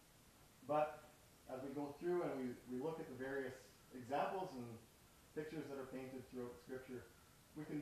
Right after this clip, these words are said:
build that picture. We can build a foundation that says, yes, we are supposed to be able to defend ourselves, um, when it's necessary. And we can use force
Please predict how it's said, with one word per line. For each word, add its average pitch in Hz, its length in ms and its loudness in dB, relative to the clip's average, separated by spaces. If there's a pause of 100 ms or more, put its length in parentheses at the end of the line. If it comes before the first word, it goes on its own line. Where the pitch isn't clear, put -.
build 202 240 4
that - 240 4
picture. 123 480 -4 (1040)
We 127 60 -4
can 135 180 -2
build 156 160 6
a 151 60 0
foundation 135 580 4
that - 160 -4
says, 123 220 -2 (180)
yes, - 400 0
we 139 120 0
are 156 260 4
supposed 127 260 -4
to 107 80 -10
be 117 140 -4
able 110 160 -4 (100)
to 110 60 -6 (580)
defend 170 400 4
ourselves, - 480 0 (640)
um, 117 320 4 (400)
when 147 160 0
it's - 160 -4
necessary. 147 560 -4 (520)
And 135 120 -2
we 165 100 0
can 151 220 2
use 170 260 2 (880)
force - 400 6